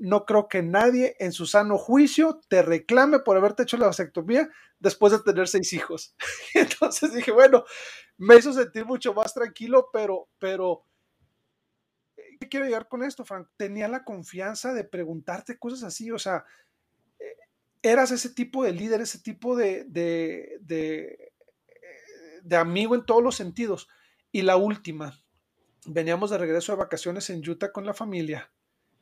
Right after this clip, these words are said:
y entonces mi hija se empezó a, a sentir muy mal, tenía un dolor muy fuerte, y no la encontrábamos, y entonces llegando a Juárez te hablé, y nosotros teníamos derecho a servicio médico, pero aún teniendo derecho, tú sabes lo complicado que es que te dejen entrar al hospital y todo,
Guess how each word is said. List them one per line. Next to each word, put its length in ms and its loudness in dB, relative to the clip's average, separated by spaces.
y 120 -2
entonces 440 -4
mi 140 -4
hija 160 -8
se 100 -8
empezó 320 -4
a, 340 -2
a 120 -4
sentir 320 -8
muy 140 -4
mal, 220 -4
tenía 180 -6
un 80 -8
dolor 320 2
muy 300 -2
fuerte, 640 -2
y 160 0
no 140 2
la 80 0
encontrábamos, 920 -2
y 120 0
entonces 420 -2
llegando 340 -2
a 40 0
Juárez 420 2
te 80 -2
hablé, 460 -4
y 380 -4
nosotros 320 -8
teníamos 360 -6
derecho 680 0
a 100 -4
servicio 440 -6
médico, 500 -4
pero 180 2
aún 180 2
teniendo 340 0
derecho, 320 2
tú 80 -18
sabes 220 2
lo 120 -2
complicado 600 2
que 80 -4
es 100 -6
que 120 -10
te 100 0
dejen 220 0
entrar 260 -2
al 60 -2
hospital 640 0
y 60 -12
todo, 280 -2